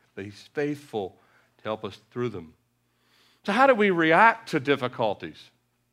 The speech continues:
Kind of thinking in your mind, "How did I react? How did I react this morning when so-and-so spilled the milk all over the floor?"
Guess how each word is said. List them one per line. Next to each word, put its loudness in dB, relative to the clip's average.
Kind -4
of -6
thinking 0
in 0
your -4
mind, -4
"How -10
did -8
I -8
react? -12
How -2
did -4
I -2
react -4
this -10
morning -2
when -14
so-and-so -4
spilled -10
the -16
milk -8
all -6
over -10
the -16
floor?" -16